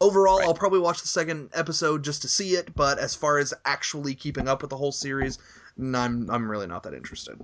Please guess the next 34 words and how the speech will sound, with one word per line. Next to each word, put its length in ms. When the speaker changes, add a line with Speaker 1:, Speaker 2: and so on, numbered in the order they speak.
Speaker 1:
unfortunately, 760
'cause 140
I 80
had 160
high 140
hopes 240
coming 240
in, 240
but 260
Speaker 2:
Right. 240
I 440
still, 880
I 120
want 320
to 80
give 240
this 160
show 300
the 100
benefit 420
of 80
the 80
doubt. 460
There 380
is 240
another 320
element 540
to 180
the 120
making 340
Ollie 280
Queen 280
younger 380
thing, 480